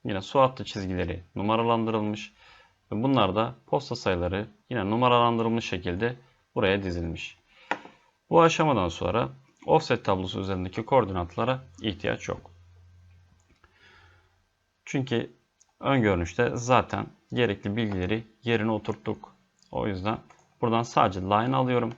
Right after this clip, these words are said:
ve sıfırıncı postanın shear eğrisi koordinatını bulabilmek için ön görünüşten yan görünüşteki sıfırıncı postaya bir çizgi taşıyorum.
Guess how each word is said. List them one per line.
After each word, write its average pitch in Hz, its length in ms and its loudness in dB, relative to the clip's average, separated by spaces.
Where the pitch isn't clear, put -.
ve 107 100 -2
sıfırıncı 120 540 -2
postanın 117 560 -2
shear 135 360 2
eğrisi 113 300 -2
koordinatını 107 640 0
bulabilmek 104 460 -2
için - 260 -8
ön 135 280 0
görünüşten 98 640 -2
yan 131 300 6
görünüşteki 90 480 -4
sıfırıncı 110 460 -4
postaya 98 520 -4
bir 135 260 -2
çizgi 123 340 -4
taşıyorum. 90 460 -6